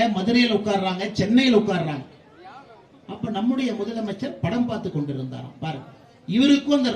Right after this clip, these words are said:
ரோம் மன்னர் நீரோக்கு என்ன அடிப்படை வித்தியாசம்? இவரெல்லாம் பிள்ளை குட்டியை விட்டு விட்டு ரோட்டுல நமக்காக நிற்கிறாங்க. அவர்கள் செய்யக்கூடிய பணி என்பது கடுமையான பணிங்க. அவங்களுக்கு தெரியும், அவங்களுக்கு தெரியாது இல்ல. கொரோனா காலகட்டத்துல எத்தனை பேர் இறந்தாங்கன்னே நமக்கு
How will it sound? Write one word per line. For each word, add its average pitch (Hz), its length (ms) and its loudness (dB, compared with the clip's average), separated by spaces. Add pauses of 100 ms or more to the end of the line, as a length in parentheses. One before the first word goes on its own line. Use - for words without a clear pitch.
ரோம் 269 260 6
மன்னர் 226 320 -4
நீரோக்கு 233 460 2
என்ன 208 180 -4
அடிப்படை 180 400 0
வித்தியாசம்? - 480 -6 (840)
இவரெல்லாம் 254 440 4
பிள்ளை 262 300 4
குட்டியை 240 340 0
விட்டு 247 240 -2
விட்டு 233 240 -4 (180)
ரோட்டுல 240 380 -2 (100)
நமக்காக 214 460 -2
நிற்கிறாங்க. 175 420 -4 (1080)
அவர்கள் 220 320 0
செய்யக்கூடிய 269 480 2 (140)
பணி 277 200 2 (100)
என்பது 269 240 0 (120)
கடுமையான 269 540 4 (100)
பணிங்க. 254 300 0 (120)
அவங்களுக்கு 196 300 -4
தெரியும், 277 180 -2
அவங்களுக்கு 202 240 -4
தெரியாது 254 280 -4
இல்ல. 196 180 -6
கொரோனா 254 280 0 (100)
காலகட்டத்துல 233 560 -2 (460)
எத்தனை 285 300 4 (120)
பேர் 269 220 6
இறந்தாங்கன்னே 254 500 2
நமக்கு 220 220 -2